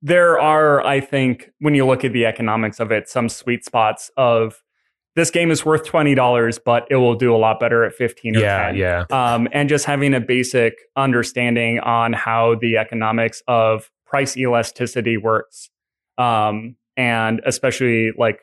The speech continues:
Speaker 1: for different, um, types of games and different spaces of,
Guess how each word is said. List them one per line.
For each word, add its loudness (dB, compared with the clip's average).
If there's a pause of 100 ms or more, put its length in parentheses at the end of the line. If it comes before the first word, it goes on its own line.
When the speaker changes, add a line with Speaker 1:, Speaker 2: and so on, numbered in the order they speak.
(100)
Speaker 1:
for 0
different, -2 (220)
um, -2 (140)
types -6
of -8
games -6
and -4
different -6
spaces -8
of, -4